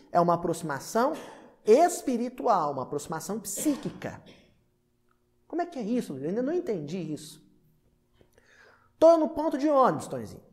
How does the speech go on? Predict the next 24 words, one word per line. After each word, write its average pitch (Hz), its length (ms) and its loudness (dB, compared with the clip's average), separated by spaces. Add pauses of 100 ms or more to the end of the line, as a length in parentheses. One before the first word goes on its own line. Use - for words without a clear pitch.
(1500)
Aí, 302 480 4 (400)
tô 269 140 0
na 262 100 2
porta 254 300 2
de 233 60 0
uma 226 200 2
casa 254 360 2
esperando 233 340 4
o 214 40 6
ônibus 247 640 4 (240)
e 254 80 0
tem 302 100 2
um 294 100 4
jardim 240 400 4
nessa 240 300 -2
casa. 180 520 2 (200)
E 262 120 0
vem 269 140 2
um 269 100 0
beija-florzinho 214 1000 4 (840)
e 202 80 -8
para 220 260 0
na, 202 260 -4 (240)
voando, 202 720 0